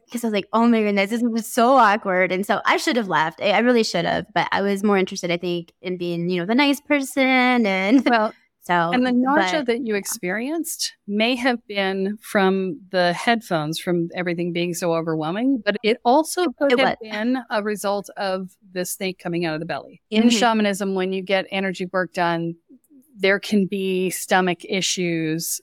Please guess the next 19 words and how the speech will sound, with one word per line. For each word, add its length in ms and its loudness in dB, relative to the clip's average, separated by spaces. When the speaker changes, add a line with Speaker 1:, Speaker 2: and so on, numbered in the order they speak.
Speaker 2:
Sometimes 720 0
with 240 0
a 80 0
release, 440 -2
people 380 -4
will 320 2
throw 360 -6
up 260 2
or 220 -4
retch. 600 0
Sometimes 520 -6
they 100 -4
will 100 -8
get 220 -4
what 160 -2
we 140 2
Speaker 1:
Mm-hmm. 80 -2
Speaker 2:
refer 260 -6
to 420 -4